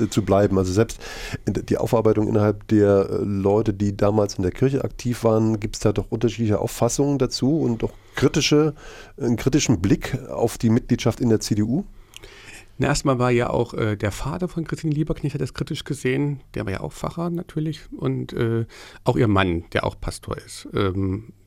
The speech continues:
Speaker 2: die haben das nicht gut gefunden, dass sie in die C D U eintritt. Äh, Neubert glaube ich nicht, dass er jetzt, äh, er selbst war auch Mitglied der C D U, zwischenzeitlich war dann auch ausgetreten, ähm, glaube ich, würde nicht die These vertreten, dass man eintreten musste oder dass das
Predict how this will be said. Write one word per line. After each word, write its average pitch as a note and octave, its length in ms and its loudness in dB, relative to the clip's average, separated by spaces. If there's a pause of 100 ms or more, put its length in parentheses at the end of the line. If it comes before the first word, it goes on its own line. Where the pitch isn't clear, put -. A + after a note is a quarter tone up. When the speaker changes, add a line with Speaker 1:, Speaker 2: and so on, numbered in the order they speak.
Speaker 2:
die A2 140 2
haben A2 180 2 (120)
das - 160 -8
nicht B2+ 140 0
gut - 180 -6
gefunden, - 460 -6
dass - 160 -6
sie - 80 -10
in G#2+ 60 -4
die G#2 60 -14
C - 140 -10
D - 80 -10
U - 140 -6
eintritt. - 460 -10 (560)
Äh, G#2+ 140 2
Neubert C3 500 4
glaube A#2+ 240 4
ich G2 80 2
nicht, C3 180 2
dass A#2+ 120 0
er A2+ 80 4
jetzt, - 320 -2
äh, G#2 220 2
er G2+ 120 0
selbst A2+ 240 0
war - 80 0
auch A2+ 120 -2
Mitglied B2 340 -2
der B2+ 80 -2
C A2 140 -4
D A2+ 80 0
U, C3 180 0
zwischenzeitlich - 640 -4
war A2 80 -2
dann G2+ 100 -4
auch G2+ 60 -10
ausgetreten, A#2 680 -2 (400)
ähm, G2+ 380 2 (280)
glaube G#2+ 240 2
ich, - 220 -4
würde A2+ 220 -2
nicht A#2 220 -2
die G#2 60 -2
These G#2 260 0
vertreten, G2 340 -2
dass G2 160 -4
man F#2+ 80 -4
eintreten F#2 460 -2
musste G#2 400 0
oder F#2 80 2
dass F2 120 -4
das - 160 -8